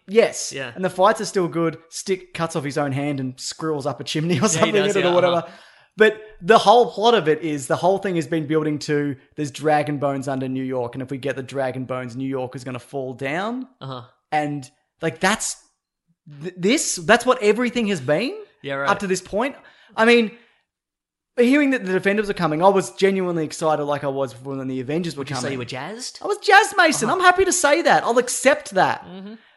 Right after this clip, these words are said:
Speaker 1: But it didn't deliver on that for me at all in terms
Speaker 2: Uh-huh.
Speaker 1: of just the story.
Speaker 2: Uh-huh.
Speaker 1: Like, it was good to see those characters together. They're
Speaker 2: Uh-huh.
Speaker 1: in a Chinese restaurant being like, "Oh, we're so tired from punching."
Speaker 2: <laughs>
Speaker 1: They're all slowly getting up or whatever.
Speaker 2: We're, we're so tired from punching, but at least we're in this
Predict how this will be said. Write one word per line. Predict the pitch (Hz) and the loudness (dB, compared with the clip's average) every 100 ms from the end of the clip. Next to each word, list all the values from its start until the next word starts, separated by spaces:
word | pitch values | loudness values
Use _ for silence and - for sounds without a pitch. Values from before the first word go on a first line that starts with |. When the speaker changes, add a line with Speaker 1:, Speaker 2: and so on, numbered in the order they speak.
| _ | _
Speaker 1:
But | 233 233 | 4 4
it | 190 | -2
didn't | 226 247 240 170 | -2 -2 -4 -4
deliver | 196 190 202 180 | -2 0 0 -2
on | 156 | -2
that | 147 123 - _ | -2 -6 -10 _
for | - 151 | -10 -6
me | 151 143 127 | -4 -4 -6
at | 151 143 | -6 -4
all | 143 135 120 - | -4 -6 -10 -14
in | 160 | -2
terms | 180 165 | -2 -2
Speaker 2:
Uh-huh. | 143 | -6
Speaker 1:
of | |
just | 147 - | -10 -10
the | 143 | -10
story. | - 147 143 131 117 - | -8 -4 -2 -4 -8 -16
Speaker 2:
Uh-huh. | 127 120 - _ - | -14 -14 -16 _ 0
Speaker 1:
Like, | 190 | 2
it | 208 | 2
was | 196 | 0
good | 226 | -2
to | 220 | -4
see | - 190 | 2 2
those | 190 165 | 2 0
characters | - 160 160 151 | 0 -2 -2 -8
together. | 147 123 156 143 | -10 -4 -2 -2
They're | 135 123 _ - | -4 -10 _ -14
Speaker 2:
Uh-huh. | 135 | -8
Speaker 1:
in | 139 | -6
a | |
Chinese | - 160 147 135 | -2 -2 0 -2
restaurant | 151 151 131 | -4 -6 -6
being | 139 135 | -6 -6
like, | 131 123 117 _ _ _ - | -6 -8 -12 _ _ _ -14
"Oh, | 190 | -8
we're | 202 | -6
so | 190 254 240 | -4 -4 -4
tired | - 175 156 | -2 0 -2
from | 143 135 | -4 -8
punching." | 156 156 135 117 120 - - - | -8 -8 -12 -12 -14 -20 -10 -6
Speaker 2:
<laughs> | 294 - - - - - - | -4 -6 -10 -14 -20 -20 -6
Speaker 1:
They're | 170 190 | 4 6
all | 185 | 6
slowly | - 180 160 170 | 2 2 2 2
getting | 151 165 160 | 2 0 2
up | 143 147 | 0 -2
or | 165 | -4
whatever. | 143 139 143 151 | -4 -4 -4 -6
Speaker 2:
We're, | 240 202 | -6 -4
we're | 220 | -4
so | 220 269 226 | -4 -2 -2
tired | 226 220 214 | 0 0 0
from | 208 180 | -2 -8
punching, | 190 185 175 | -6 -6 -6
but | 185 | -6
at | 190 | -4
least | 240 - | -6 -6
we're | 185 | -8
in | 170 | -6
this | 160 - - | -8 -8 -12